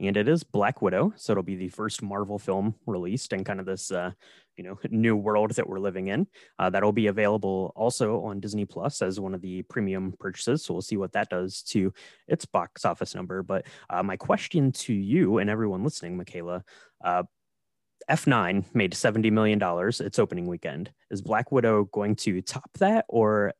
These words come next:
is it going to fall short of the, uh, F nine number there? What do you think? It's, it's Marvel. It's gonna make a lot of money.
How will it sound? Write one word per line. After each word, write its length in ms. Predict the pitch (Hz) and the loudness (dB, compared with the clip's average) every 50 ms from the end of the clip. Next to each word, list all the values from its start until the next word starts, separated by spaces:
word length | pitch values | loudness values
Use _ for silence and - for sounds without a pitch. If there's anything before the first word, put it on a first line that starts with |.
| _ _ | _ _
is 160 | 117 110 101 - | -6 -6 -4 -4
it 60 | 101 - | -4 -4
going 160 | 110 104 104 | -2 -4 -4
to 100 | - 117 | -4 -8
fall 220 | - - 98 98 | -6 -4 -4 -4
short 420 | - - - 117 104 101 101 - - | -4 -4 -4 -4 -2 -2 -4 -6 -8
of 200 | 98 92 95 92 | -10 -12 -10 -10
the, 240 | 92 90 95 90 87 | -10 -8 -6 -6 -4
uh, 160 | 85 87 82 | -4 -6 -6
F 220 | - 101 107 - - | -4 -6 -6 -4 -2
nine 360 | 104 98 98 95 92 95 92 - _ _ _ _ _ _ | -2 -2 -2 -2 -2 -4 -6 -8 _ _ _ _ _ _
number 220 | 110 98 87 87 82 | 0 0 0 0 0
there? 220 | 90 90 85 87 | 0 0 0 0
What 140 | 90 95 92 | -2 -4 -2
do 60 | 90 | -4
you 60 | 90 | -4
think? 300 | - 95 82 80 - _ - - - _ | -4 -4 -8 -8 -10 _ -20 -20 -2 _
It's, 160 | 107 107 - - - - _ | 2 2 2 0 -2 0 _
it's 200 | 104 101 - - | -2 -2 2 2
Marvel. 440 | 120 117 135 147 143 135 110 101 92 117 | 4 4 6 6 6 6 4 4 2 0
It's 160 | 107 - - | -4 -2 -2
gonna 120 | 117 107 110 | 0 0 0
make 140 | 110 110 | 0 0
a 40 | 120 117 | 0 0
lot 140 | 123 131 135 | 0 0 2
of 40 | 139 | 2
money. 340 | 156 156 151 139 127 110 | 4 4 4 4 2 0